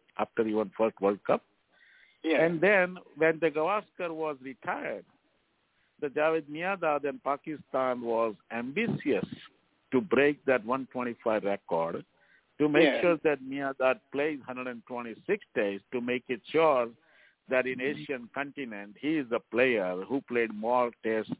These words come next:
Speaker 1: than anybody else
Speaker 2: Yeah.
Speaker 1: during that time. But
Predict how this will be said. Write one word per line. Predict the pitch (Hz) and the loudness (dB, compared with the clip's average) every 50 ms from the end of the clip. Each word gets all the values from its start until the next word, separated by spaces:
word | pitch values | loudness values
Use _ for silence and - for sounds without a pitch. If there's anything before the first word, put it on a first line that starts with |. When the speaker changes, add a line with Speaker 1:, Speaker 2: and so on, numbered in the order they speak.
| _ - | _ -4
Speaker 1:
than | 107 113 110 110 107 - | -2 -2 -2 -2 -4 -6
anybody | 104 104 107 107 104 95 107 110 113 104 - - | -4 -4 -4 -4 -2 0 0 0 0 -2 0 0
else | 165 196 185 135 101 85 80 - - - - _ _ _ _ _ _ _ _ - | 2 2 2 2 -2 -4 -10 -14 -18 -20 -20 _ _ _ _ _ _ _ _ 4
Speaker 2:
Yeah. | - 170 | 6 6
Speaker 1:
during | 143 147 165 185 214 - _ _ - - - | 6 6 4 0 -4 -12 _ _ -20 -4 0
that | 131 135 139 135 - _ _ | 2 2 2 2 0 _ _
time. | 117 104 95 87 85 87 _ _ _ _ _ _ _ _ _ _ _ _ _ _ | -4 -4 -4 -4 -8 -16 _ _ _ _ _ _ _ _ _ _ _ _ _ _
But | 160 170 | -6 -4